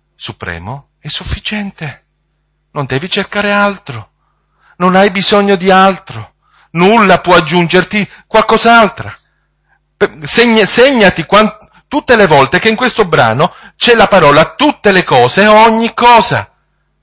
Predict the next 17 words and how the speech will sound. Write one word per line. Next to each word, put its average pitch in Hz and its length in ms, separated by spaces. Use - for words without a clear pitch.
Perché 233 300
la, 220 120
è 202 320
il 208 220
modo 226 320
per 214 200
comprendere. 214 640
In 175 100
Lui 247 280
sono 196 200
state 196 260
create 190 420
tutte 294 300
le 247 120
cose, 247 360
ogni 247 440
cosa 247 460